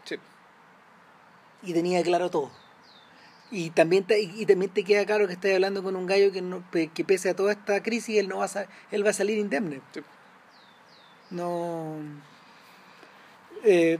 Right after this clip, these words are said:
Speaker 2: probablemente con, <clears throat> probablemente con, con una, con una buena parte como de,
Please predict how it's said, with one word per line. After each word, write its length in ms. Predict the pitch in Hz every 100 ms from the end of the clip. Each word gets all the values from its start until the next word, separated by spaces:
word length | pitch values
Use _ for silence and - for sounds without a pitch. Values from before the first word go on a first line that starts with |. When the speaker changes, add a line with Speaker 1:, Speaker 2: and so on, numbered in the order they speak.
| 160
Speaker 2:
probablemente 680 | - 190 214 214 226 202 202
con, 240 | 190 208 -
<clears throat> 320 | - 277 226
probablemente 560 | 180 175 190 202 208 208
con, 140 | 175 151 - - - - - -
con 200 | 170 165
una, 520 | 170 170 165 156 151 143
con 140 | 160
una 160 | 170 170
buena 240 | 170 190
parte 300 | 190 202 208
como 260 | 202 202 190
de, 460 | 180 165 147 143